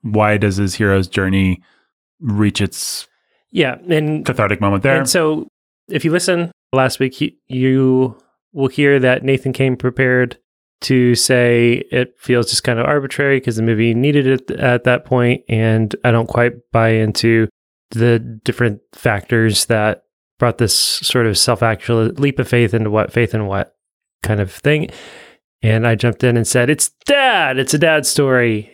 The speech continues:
Speaker 2: And I made a case, and we litigated that, and
Speaker 1: You should just make the case. So basically
Speaker 2: But my, <clears throat> my case, in, in my case was, this is a meta commentary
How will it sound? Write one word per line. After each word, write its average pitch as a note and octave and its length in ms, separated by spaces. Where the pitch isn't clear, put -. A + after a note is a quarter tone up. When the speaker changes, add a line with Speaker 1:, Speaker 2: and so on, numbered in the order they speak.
Speaker 2:
And A#2+ 220
I A#2+ 40
made A#2+ 180
a - 40
case, - 580
and A2+ 640
we B2 180
litigated A2+ 480
that, A#2+ 320
and A2+ 1040
Speaker 1:
You D#3 120
should C#3 160
just A2+ 180
make G#2 160
the G2+ 80
case. A2+ 200
So C3 120
basically A#2+ 680
Speaker 2:
But F#3 280
my, G3 360
<clears throat> F#3+ 340
my F3 200
case, D#3 420
in, F#3 240
in E3 400
my D#3 180
case - 560
was, C3+ 460
this D#3+ 200
is C#3 120
a B2+ 60
meta B2 280
commentary B2 920